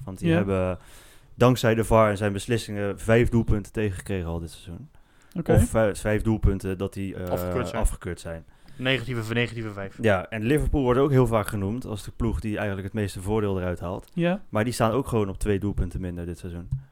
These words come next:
Speaker 3: Oh.
Speaker 2: Nou, dat
Speaker 1: De
Speaker 2: valt
Speaker 1: plo-,
Speaker 2: nog wel
Speaker 1: de
Speaker 2: mee.
Speaker 1: ploeg, de ploeg die het meeste voordeel heeft gehaald is United, Manchester United.
Speaker 3: <laughs>
Speaker 1: Die
Speaker 2: Goh.
Speaker 1: hebben drie doelpunten er-, erbij gekregen, hè,
Speaker 2: Ik
Speaker 1: door de
Speaker 2: denk aan
Speaker 1: var.
Speaker 2: een tweet van Ryan Babel opeens.
Speaker 3: Vertel.
Speaker 1: Ja.
Speaker 2: Ja, dat is die tweet van, eh, tien jaar geleden toen hij nog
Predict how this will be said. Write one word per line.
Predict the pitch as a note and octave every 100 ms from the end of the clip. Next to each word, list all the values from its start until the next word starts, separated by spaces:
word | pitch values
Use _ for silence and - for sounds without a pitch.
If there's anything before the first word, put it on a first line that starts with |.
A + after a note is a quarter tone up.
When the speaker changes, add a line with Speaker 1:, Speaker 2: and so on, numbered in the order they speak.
| _
Speaker 3:
Oh. | A#3
Speaker 2:
Nou, | F3 -
dat | A#3+ G3
Speaker 1:
De |
Speaker 2:
valt | - D#3+
Speaker 1:
plo-, | D#3+
Speaker 2:
nog | F3
wel |
Speaker 1:
de | F#3
Speaker 2:
mee. | D#3
Speaker 1:
ploeg, | D#3
de | - B2+
ploeg | E3 D#3+
die | C#3 C3+
het | -
meeste | B2 D3+ D3+ C3+
voordeel | B2+ D3+ C#3+
heeft | A#2 G#2+
gehaald | G2+ G2+ G2+
is | G2+
United, | G#2 C3 C3 E2+ -
Manchester | G2+ G#2+ G2+ G2+ G2+
United. | A#2+ -
Speaker 3:
<laughs> | A3+ - - - - - - - -
Speaker 1:
Die |
Speaker 2:
Goh. | A2+
Speaker 1:
hebben | B2 B2+ A#2
drie | C#3 E3
doelpunten | D3 D#3 C3+ - A2
er-, | G2+ G2+
erbij | G#2+ B2+ C3+
gekregen, | - A2+ F#2 F2+
hè, | E2+
Speaker 2:
Ik | - _
Speaker 1:
door | - A#2
de |
Speaker 2:
denk | F3+ B2
aan |
Speaker 1:
var. | A#2
Speaker 2:
een | G2+
tweet | - G3
van | G3+ F3+ F#3+
Ryan | G3 F3
Babel | F3+ G3+ D#3+ E3+
opeens. | E3+ E3+ E3 E3+ - - - - - -
Speaker 3:
Vertel. | - - A#2 A2 -
Speaker 1:
Ja. | G2+ D#2
Speaker 2:
Ja, | E3+
dat | F3+
is | F3+
die | F#3+
tweet | G#3 G3+
van, | - G3+ F#3+
eh, | G3 F#3 -
tien | G#3+
jaar | G3 F#3+
geleden | - F#3 F#3+ F#3
toen | F3+
hij |
nog | F3+